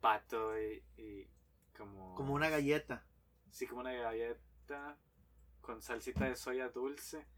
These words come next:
Speaker 2: Ah,
Speaker 1: Lo
Speaker 2: ok.
Speaker 1: envuelves y ya. Te lo comes. Muy
Speaker 2: Mm.
Speaker 1: chiquito. Muy, muy chiquito. Ahora, tengo una pregunta porque tengo curiosidad.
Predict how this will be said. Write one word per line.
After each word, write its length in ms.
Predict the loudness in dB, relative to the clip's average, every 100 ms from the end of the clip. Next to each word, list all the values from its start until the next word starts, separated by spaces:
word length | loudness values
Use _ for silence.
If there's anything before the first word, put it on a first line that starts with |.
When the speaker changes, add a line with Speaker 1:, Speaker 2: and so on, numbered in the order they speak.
| -20 -20 -20 -20 -20 -20 -20 _ -14
Speaker 2:
Ah, 220 | -8 -4 -4
Speaker 1:
Lo 60 | -4
Speaker 2:
ok. 20 |
Speaker 1:
envuelves 540 | 0 0 0 -6 -8
y 80 | -12
ya. 140 | -12 -14 -18 -20 -20 -20 _ _
Te 60 | -16
lo 120 | -14
comes. 400 | -12 -12 -12 -16 -18 -20 -20 -20 -20 -20 -20 -20 -20 -16
Muy 120 | -10
Speaker 2:
Mm. 20 |
Speaker 1:
chiquito. 420 | -8 -8 -10 -12 -16 -20 -20 -20 -20 -20 -20 -20 -20 -20 -20 -18
Muy, 100 | -14
muy 140 | -12 -10
chiquito. 400 | -10 -10 -14 -18 -18 -16 -14 -14 -16 -20 -20 -20 -20 -20 _ _
Ahora, 480 | 2 4 4 2 -6 -14 -20 -20 -20 -20 -20 -20 -20 -10
tengo 140 | -2 0
una 220 | 0 0
pregunta 420 | 0 0 0 6 6 6 -2 -16 -14
porque 240 | -8 -6 -6
tengo 240 | -6 -8
curiosidad. 640 | -4 -4 -2 0 2 0